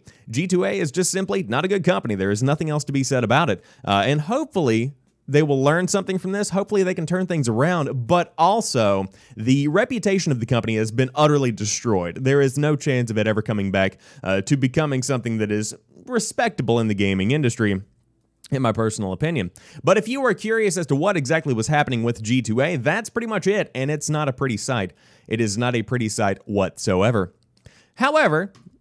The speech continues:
if you did want to play The Last of Us Part Two, it's coming out on PlayStation, and those keys are pretty scarce on G two A.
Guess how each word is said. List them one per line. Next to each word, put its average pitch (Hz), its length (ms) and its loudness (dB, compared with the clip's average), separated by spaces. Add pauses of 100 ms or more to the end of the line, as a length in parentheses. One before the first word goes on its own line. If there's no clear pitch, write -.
(140)
if 131 140 0
you 135 100 4
did 143 180 6
want 131 260 2
to 127 40 -2
play 113 600 0 (200)
The 120 100 -4
Last 123 280 2
of 107 80 -4
Us 101 100 -2
Part 104 360 -4
Two, 165 460 -2 (180)
it's 175 140 -10
coming 135 200 -4
out 107 100 0
on 95 140 -4
PlayStation, 120 600 -4
and 190 100 -6
those 196 180 -4
keys 139 280 -2
are 110 60 -6
pretty 107 220 -4
scarce 104 560 -4
on 98 280 -4
G 98 180 -6
two 113 220 -2
A. 156 260 0